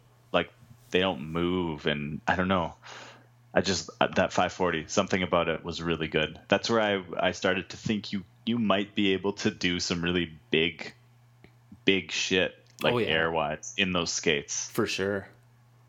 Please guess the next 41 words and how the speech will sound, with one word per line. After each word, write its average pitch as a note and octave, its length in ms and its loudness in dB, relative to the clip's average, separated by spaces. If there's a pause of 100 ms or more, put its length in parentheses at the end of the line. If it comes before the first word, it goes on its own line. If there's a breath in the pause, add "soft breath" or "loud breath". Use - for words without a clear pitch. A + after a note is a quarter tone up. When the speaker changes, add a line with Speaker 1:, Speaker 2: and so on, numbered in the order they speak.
(460)
Speaker 1:
But, A2 120 4
like, G#2 180 0
the G#2+ 100 -6
thing B2+ 220 0
that A#2 80 -2
I G2 80 2
asked G2 300 0
you, F2+ 100 -6
do G#2 100 -8
you A#2 80 0
think C#3+ 280 -4
that A2 180 -2
you G#2 100 -4
would G#2 140 -2
be F#2+ 180 0
able G2 180 0
to F#2+ 120 -4
do, F2+ 160 0
not G2+ 240 0
that G#2 120 0
you F#2+ 140 -4
would F#2 280 -6
repeat F2+ 360 -2
this E2 160 -2
trick - 240 -2
ever, E2 200 0
but - 160 -6
do F#2+ 100 -4
you G2 60 -2
think G2+ 280 -2
you - 60 -12
could G#2 140 2
do F#2+ 100 0
something F2+ 320 -2
like E2+ 240 0
the F2+ 80 -2
seven F2+ 360 2
twenty F2 320 0
that D#2 120 -6
you D#2+ 140 -8
did D#2 400 0